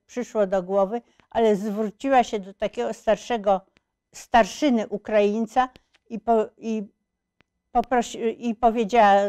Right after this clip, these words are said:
do niego: "Ojczulku, pomyłuj". I on wtedy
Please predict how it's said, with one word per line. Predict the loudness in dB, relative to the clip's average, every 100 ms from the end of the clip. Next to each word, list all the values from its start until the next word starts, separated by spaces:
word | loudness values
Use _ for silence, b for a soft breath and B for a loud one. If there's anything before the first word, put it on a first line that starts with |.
| -4 -14
do | 0 2
niego: | 2 -2 -2 -4 -6 _ _
"Ojczulku, | 0 0 2 0 0 -2
pomyłuj". | 2 4 6 6 4 0 -8 -16 _ _ _ _ -2
I | -2 0
on | 2 4 4
wtedy | 0 _ 0 2 -2